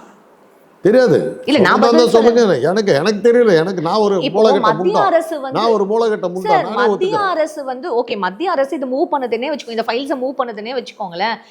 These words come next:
Speaker 2: இடம் ஃபி-, ஃபிக்ஸ் பண்றது மத்திய அரசா? இல்ல, எனக்கு தெரியல. எனக்கு அந்த, நீங்க போயிருக்கீங்க ஒரு அஞ்சாறு கண்ட்ரி கூட, ஓகேவா? நான்,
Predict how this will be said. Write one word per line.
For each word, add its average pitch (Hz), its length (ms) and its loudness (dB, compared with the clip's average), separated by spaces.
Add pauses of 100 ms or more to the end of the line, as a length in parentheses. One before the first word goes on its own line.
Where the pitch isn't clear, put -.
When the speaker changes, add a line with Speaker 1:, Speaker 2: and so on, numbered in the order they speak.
(120)
Speaker 2:
இடம் 294 840 -4
ஃபி-, 254 300 -12
ஃபிக்ஸ் - 240 -14
பண்றது 233 380 -2
மத்திய 262 320 -2
அரசா? 175 520 -2 (100)
இல்ல, 294 160 -4
எனக்கு 302 380 0
தெரியல. 208 240 -4 (360)
எனக்கு 233 240 -2
அந்த, 233 220 -4
நீங்க 254 240 -4
போயிருக்கீங்க 294 420 -2
ஒரு 208 140 -4
அஞ்சாறு 220 460 -2
கண்ட்ரி 226 320 -10
கூட, 208 280 -4
ஓகேவா? 214 340 -2 (200)
நான், 226 280 -4